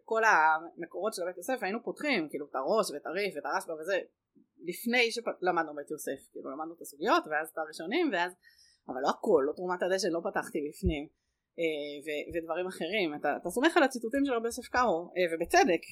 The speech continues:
כאילו, ל-, ל-, ו-, כמו שאמרתי קודם, מבחינת הלימוד ההלכתי, כן, זה אולי איזה סוגריים ש-, שלא פה מקומם, אבל אני חושבת שה-, השאלות שנורא נורא מעניינות אותי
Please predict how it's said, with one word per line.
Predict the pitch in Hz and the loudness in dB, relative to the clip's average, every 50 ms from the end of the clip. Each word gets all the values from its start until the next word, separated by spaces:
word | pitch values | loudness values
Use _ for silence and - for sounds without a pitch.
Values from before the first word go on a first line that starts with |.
| - | -6
כאילו, | - 220 196 190 190 180 180 | 0 0 2 2 2 2 2
ל-, | 175 190 - - | 0 0 0 0
ל-, | - 185 185 - - - - 185 165 | 0 0 0 -2 -4 -10 -12 -12 -12
ו-, | 175 165 _ _ _ _ _ _ _ _ - | -12 -16 _ _ _ _ _ _ _ _ -6
כמו | - 214 214 | -4 -2 2
שאמרתי | 226 208 196 202 202 202 202 | 4 4 4 4 2 2 4
קודם, | 277 277 269 226 190 175 | 6 6 6 6 4 2
מבחינת | 170 170 - 202 202 214 240 | -2 -2 2 2 2 4 2
הלימוד | 233 214 202 214 220 | 0 0 0 2 4
ההלכתי, | 247 226 185 - - 170 - - 302 277 269 294 - _ _ _ _ _ - - - - - - _ _ | 4 4 4 4 -2 -4 0 2 2 2 2 0 -4 _ _ _ _ _ -20 -20 -20 -20 -20 -20 _ _
כן, | - - 220 214 | 0 0 0 2
זה | 196 185 | 2 0
אולי | 180 175 185 196 | 4 4 4 2
איזה | 190 180 170 | 2 -2 -8
סוגריים | - - 196 175 170 180 190 196 208 214 202 | -6 -6 -4 -2 -2 0 2 2 0 0 -4
ש-, | 196 196 190 170 170 175 - - - - | -8 -6 -6 -4 -6 -6 -10 -10 -8 -4
שלא | 214 190 208 220 - - | -4 -2 -2 -2 -4 -4
פה | 233 226 233 | -8 -8 -8
מקומם, | 254 - - 214 196 220 247 240 208 180 156 | -8 -6 -6 -6 -2 0 0 0 0 -2 -4
אבל | 156 156 147 156 151 170 _ _ _ _ _ _ _ _ _ _ - | -4 -4 -6 -6 -8 -12 _ _ _ _ _ _ _ _ _ _ -8
אני | 175 180 180 | -8 -6 -6
חושבת | 196 208 220 233 240 240 | -6 -4 -2 -2 -2 0
שה-, | - 202 180 165 160 156 160 156 156 156 151 147 151 151 147 147 - - | 0 2 2 4 4 4 2 2 0 0 0 -2 -2 -2 -4 -4 -4 -4
השאלות | 165 - - 165 196 226 | -4 -2 0 0 0 0
שנורא | - 247 226 196 165 156 165 180 208 | -2 -2 -2 -2 -2 0 2 2 2
נורא | 214 202 202 202 | 4 4 2 2
מעניינות | 202 196 190 185 170 180 185 190 220 | 4 2 0 0 -2 -4 -4 -6 -6
אותי | 202 208 | -8 -10